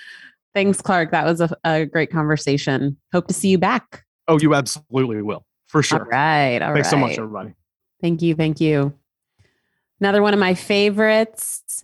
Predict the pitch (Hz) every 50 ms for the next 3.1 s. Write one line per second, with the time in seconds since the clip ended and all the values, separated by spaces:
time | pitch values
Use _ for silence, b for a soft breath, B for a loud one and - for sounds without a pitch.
0 | - - - 196 185 180 185 185 180 196 196 196 196 202 202 202 202 220 220 214
1 | - _ _ _ _ _ - 277 254 254 254 214 202 185 - - - 175 185 185
2 | 180 175 - - 185 175 185 202 208 220 - - - 226 220 214 208 214 214 214
3 | 214